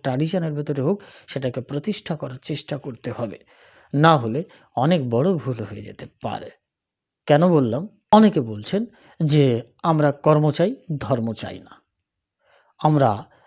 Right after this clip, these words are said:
একজন ভালো শাসককে পেয়েছি, বাস ও আচার্য দিয়ে কোনো কাজ নেই, আমরা রাম ভগবানকে প্রতিষ্ঠা করব,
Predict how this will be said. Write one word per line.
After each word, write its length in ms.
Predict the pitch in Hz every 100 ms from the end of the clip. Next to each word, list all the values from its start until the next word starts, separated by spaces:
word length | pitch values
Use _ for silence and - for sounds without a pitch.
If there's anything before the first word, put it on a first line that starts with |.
| -
একজন 240 | 151 151
ভালো 260 | 131 156 160
শাসককে 520 | - 131 - 160 -
পেয়েছি, 440 | 139 180 202 196 233 226 - 139
বাস 240 | 139 147 160
ও 60 | 147
আচার্য 340 | 160 160 151 147
দিয়ে 160 | 143 143
কোনো 200 | 127 123
কাজ 240 | 123 113 110
নেই, 160 | 107 - _ _ _ -
আমরা 260 | 165 151 139 117 123
রাম 200 | 165 165
ভগবানকে 460 | 139 143 165 170 156
প্রতিষ্ঠা 480 | 165 170 208 - 208
করব, 240 | 214 220